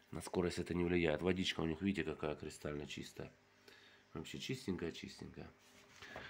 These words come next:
Вот они уже понаедались. Вот видите, вот одна команда тут в основном под листком, тут банда сидит. И вот под низом, вот там вот ещё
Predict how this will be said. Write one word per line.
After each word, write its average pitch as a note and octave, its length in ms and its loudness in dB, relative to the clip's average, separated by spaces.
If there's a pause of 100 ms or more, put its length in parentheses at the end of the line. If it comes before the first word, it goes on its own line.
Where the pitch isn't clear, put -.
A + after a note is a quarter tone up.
(600)
Вот A#2+ 220 4
они G2+ 180 0
уже G2 160 0
понаедались. G#2+ 800 8
Вот A#2+ 120 0
видите, B2+ 280 8
вот A2+ 220 6
одна D3 280 6
команда C#3+ 480 6
тут B2+ 160 0
в A#2+ 60 4
основном A#2+ 460 2
под G2 180 6
листком, E3 480 4
тут C#3+ 140 4
банда C#3 340 8
сидит. B2 400 4
И D3 40 8
вот C#3+ 220 6
под C3+ 180 10
низом, A2 340 8
вот F#2+ 120 8
там F#2 160 4
вот F2+ 140 0
ещё F#2+ 320 2